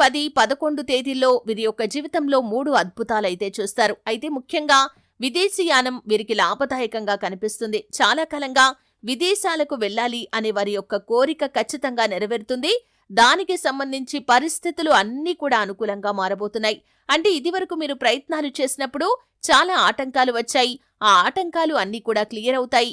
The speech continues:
ఇప్పుడు మీ యొక్క జీవితంలో విదేశాలకు వెళ్ళటానికి లైన్ క్లియర్ అవుతుంది. ఇది మీ యొక్క జీవితానికి సంబంధించి చాలా పెద్ద అద్భుతమనే చెప్పుకోవాలి. ఇక మరొక అద్భుతం ఏమిటి అంటే కనుక, వివాహం కాని వారికి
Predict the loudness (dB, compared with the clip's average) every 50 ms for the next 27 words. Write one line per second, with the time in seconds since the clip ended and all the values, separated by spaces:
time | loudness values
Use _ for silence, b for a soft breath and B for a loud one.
0 | -6 -10 -8 -6 -2 -2 -2 -2 0 0 0 0 0 -2 -2 -2 -4 -6 -4 -4
1 | -2 2 4 4 4 4 2 -2 _ _ _ _ -8 -8 -4 -2 0 0 0 0
2 | 0 0 0 0 -2 -2 -2 -2 -2 -2 0 -2 -2 -4 -4 -4 -6 -6 -4 -2
3 | -2 -2 -4 -6 -8 -10 -8 -6 -4 -2 -2 -2 -4 -4 -4 -4 -4 -6 -8 _
4 | -8 -8 -6 -6 -4 -2 -2 -2 -2 -2 -2 -2 -4 -6 -2 0 0 0 0 -2
5 | -4 -2 0 0 0 0 0 -2 -2 -2 -2 0 0 0 0 0 -4 _ _ _
6 | _ 2 4 6 6 6 4 2 2 0 -2 0 2 2 0 0 -2 -4 -6 -4
7 | -4 -4 -4 -4 -4 -4 -4 -4 -6 -6 -6 -4 0 2 4 4 2 0 -6 _
8 | _ _ _ _ _ -8 0 2 2 4 4 4 2 2 2 2 2 2 2 0
9 | -2 -4 -2 -4 -4 -4 -4 -4 -4 -4 -4 -4 -4 -4 -4 -4 -4 -4 -4 0
10 | 2 4 4 4 2 0 -4 -4 0 2 2 2 2 0 -2 0 2 2 2 2
11 | 2 2 0 2 0 0 0